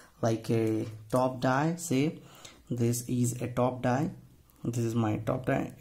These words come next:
which is moving, and this is my bottom die which is a stationary die.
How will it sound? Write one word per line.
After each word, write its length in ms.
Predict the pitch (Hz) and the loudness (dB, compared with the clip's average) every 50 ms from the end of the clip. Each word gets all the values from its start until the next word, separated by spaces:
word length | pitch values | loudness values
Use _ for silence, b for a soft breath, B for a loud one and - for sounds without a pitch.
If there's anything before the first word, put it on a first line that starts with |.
| - | -4
which 360 | - 127 127 123 123 - - - | 0 0 0 0 -2 -4 0 2
is 220 | 160 180 165 160 | 2 2 4 6
moving, 580 | 147 131 123 123 120 120 120 123 156 185 B B B B B B B B B - - | 6 8 8 8 6 6 4 4 4 2 B B B B B B B B B -6 -2
and 400 | 120 117 117 113 113 113 113 107 | 0 2 2 4 4 2 2 2
this 140 | 123 120 131 | 0 0 2
is 120 | 139 123 | 2 4
my 200 | 123 120 117 110 | 6 4 4 4
bottom 500 | 104 - 120 127 143 - 165 160 156 143 | 2 2 2 2 2 4 4 6 6 6
die 360 | - 120 117 113 123 160 175 B B B B B B - | 4 4 2 2 2 0 -2 B B B B B B 0
which 280 | 139 113 110 107 - | 0 0 0 2 2
is 400 | 120 117 113 117 117 117 113 120 - | 2 4 4 4 4 2 0 0 -2
a 360 | 123 123 117 113 110 107 110 | 0 2 2 4 4 2 2
stationary 680 | 110 - - - 143 139 139 - - 135 135 127 127 120 | 0 0 0 2 2 2 2 2 4 4 4 4 4 2
die. 280 | 127 - - - - | 2 0 -4 -6 -10